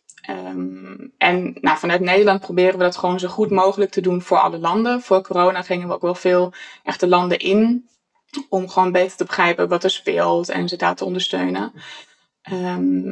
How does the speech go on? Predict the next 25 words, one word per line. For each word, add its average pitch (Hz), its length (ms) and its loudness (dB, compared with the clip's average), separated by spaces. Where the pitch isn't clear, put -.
maar 185 180 4
we 185 60 6
hebben 180 200 2
ook 180 160 2
nog, 185 480 -4
eh, 185 360 -6
meer 185 260 4
dan 190 120 0
honderd 196 380 4
ambassadeurs 185 880 4
voor 180 200 0
customer 180 360 -2
experience 170 680 0
die 180 260 2
in 196 220 6
de 185 120 6
landen 175 540 2
echt - 220 -10
gewoon 175 220 -2
actief - 360 -2
een 175 80 -2
rol 175 180 2
op - 160 -4
zich 175 160 -6
nemen 170 460 -4